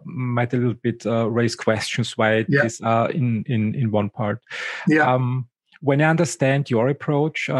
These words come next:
Speaker 1: it's a B two B business model, uh,
Speaker 2: Absolutely, yeah.
Speaker 1: in which you are, um, uh, let's say, accumulating expertise in the company, in the field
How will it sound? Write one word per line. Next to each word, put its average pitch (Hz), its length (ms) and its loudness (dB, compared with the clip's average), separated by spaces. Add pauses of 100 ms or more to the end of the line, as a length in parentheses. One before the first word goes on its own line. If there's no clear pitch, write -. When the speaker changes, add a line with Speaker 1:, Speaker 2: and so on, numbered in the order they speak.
Speaker 1:
it's - 200 -6
a 117 140 2
B 123 180 -2
two 117 120 -4
B 104 180 -2
business 113 340 -2
model, 131 320 -2 (440)
uh, 123 200 4
Speaker 2:
Absolutely, 117 480 2
yeah. 127 100 2
Speaker 1:
in 120 60 -2
which - 400 -4
you 120 560 4
are, 113 720 2
um, 110 440 0 (300)
uh, 117 140 -2
let's 113 240 -6
say, 110 260 -2 (360)
accumulating 127 800 2
expertise 123 840 0
in 131 200 4
the 117 100 4
company, 143 560 0
in 120 80 2
the 107 80 2
field 120 400 -2